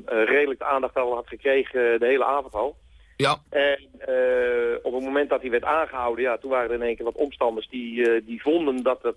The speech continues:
Speaker 1: eh, onterecht was. En, eh, ja, die begonnen, die,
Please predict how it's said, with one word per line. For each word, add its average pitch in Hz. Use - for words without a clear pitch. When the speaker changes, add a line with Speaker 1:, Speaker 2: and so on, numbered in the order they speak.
Speaker 1:
eh, 123
onterecht 139
was. -
En, 117
eh, 117
ja, 123
die 123
begonnen, 120
die, 107